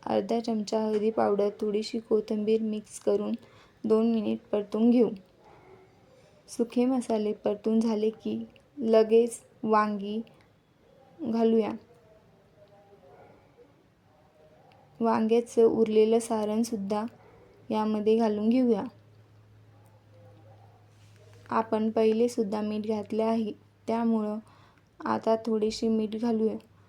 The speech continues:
हलक्या हाताने मिक्स करून घेऊ. झाकण ठेवून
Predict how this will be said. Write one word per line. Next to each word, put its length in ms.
हलक्या 400
हाताने 440
मिक्स 380
करून 380
घेऊ. 260
झाकण 420
ठेवून 320